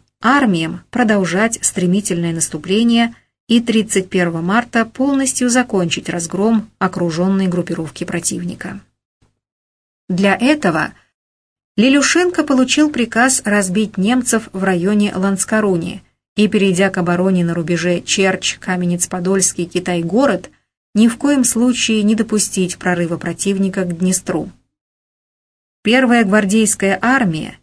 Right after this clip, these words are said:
имея главную группировку на своём правом фланге, должна была продолжать наступление в направлении Смотрич, Каменец-Подольский. Восемнадцатой и тридцать восьмой армиям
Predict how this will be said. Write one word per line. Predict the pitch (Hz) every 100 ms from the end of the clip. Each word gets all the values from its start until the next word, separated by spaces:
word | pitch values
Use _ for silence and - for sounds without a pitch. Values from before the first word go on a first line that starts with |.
| _
имея | 196 196 196 180
главную | 170 185 180 165 165
группировку | 165 170 175 180 175 - 196 -
на | 180
своём | 175 180 170 170 160
правом | 180 170 170 160
фланге, | - 220 262 175 180 - _ _ _ _ _ -
должна | 190 233 220 240 269
была | 240 240
продолжать | 233 226 214 196 185 165 -
наступление | 175 - 180 202 254 233 220 185
в | 180
направлении | 196 190 180 185 170 170
Смотрич, | - 180 220 233 226 220 - -
Каменец-Подольский. | 190 190 190 190 - 190 170 170 - - - - _ _ _ _ _ _ -
Восемнадцатой | 190 233 240 240 277 320 - 196 190 180
и | -
тридцать | 196 208 190 180
восьмой | 190 190 185 175 170
армиям | 226 254 208 165 165